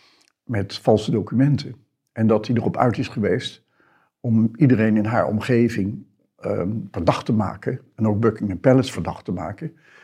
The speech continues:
zodat het effect ervan was op haar dat ze niemand meer durfde te vertrouwen en eenzaam werd. Wat ook haar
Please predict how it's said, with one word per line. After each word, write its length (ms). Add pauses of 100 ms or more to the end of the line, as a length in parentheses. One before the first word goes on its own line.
(120)
zodat 300
het 220 (100)
effect 400
ervan 280
was 240
op 140
haar 500 (260)
dat 180
ze 100
niemand 260
meer 180
durfde 360
te 120
vertrouwen 600 (460)
en 180
eenzaam 440
werd. 380 (1300)
Wat 220
ook 180
haar 380